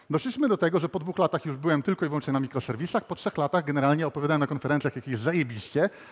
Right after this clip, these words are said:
jakie fajnych nowych rzeczy używamy i wszystko było super. I cały czwarty rok,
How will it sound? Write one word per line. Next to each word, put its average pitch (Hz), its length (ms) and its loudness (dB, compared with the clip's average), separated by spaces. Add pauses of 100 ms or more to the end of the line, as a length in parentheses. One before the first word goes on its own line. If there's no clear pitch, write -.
(120)
jakie 151 200 2
fajnych 165 320 0
nowych 156 220 0
rzeczy 160 260 -2
używamy 123 480 -2 (600)
i 302 380 -2
wszystko 269 300 -4
było 311 180 -4
super. - 400 -8 (320)
I 170 80 -6
cały 294 320 0
czwarty 233 480 -2
rok, 123 400 -6